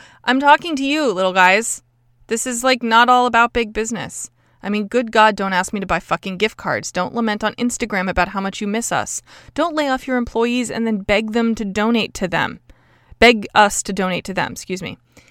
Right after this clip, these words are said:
If you laid off your people, they can quite easily get unemployment. If they're service industry people, that's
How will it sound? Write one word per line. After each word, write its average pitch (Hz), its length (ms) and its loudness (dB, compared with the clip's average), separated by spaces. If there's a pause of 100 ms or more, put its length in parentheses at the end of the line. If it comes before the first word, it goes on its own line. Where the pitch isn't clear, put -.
(180)
If 226 100 -8
you 233 120 -2
laid 254 200 0
off 285 140 0
your 262 120 -4
people, 247 340 -2
they 214 120 -2
can 220 160 -6
quite - 280 -6
easily 240 340 -4
get 220 240 -2
unemployment. 208 800 -4 (260)
If - 140 -6
they're 220 140 0
service 262 400 -4
industry 233 360 -4
people, 233 380 -2
that's 220 400 -4